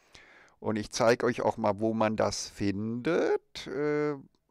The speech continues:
da muss ich gerade mal hier hingehen. Ja, äh, sozusagen, wie mache ich das jetzt? Äh,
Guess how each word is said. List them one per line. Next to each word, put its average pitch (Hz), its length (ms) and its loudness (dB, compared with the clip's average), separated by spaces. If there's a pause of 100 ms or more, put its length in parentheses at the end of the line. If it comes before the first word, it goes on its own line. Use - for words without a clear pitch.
(680)
da 107 200 -4
muss 120 260 -8
ich 127 160 -18
gerade 113 420 -2
mal 110 280 -4
hier 104 320 -6
hingehen. 147 1040 -8 (1700)
Ja, 131 1000 0
äh, 117 600 -8 (140)
sozusagen, 110 800 -8
wie 107 100 -8
mache 135 280 -6
ich - 160 -14
das - 320 -6
jetzt? - 600 -10
Äh, 107 360 -8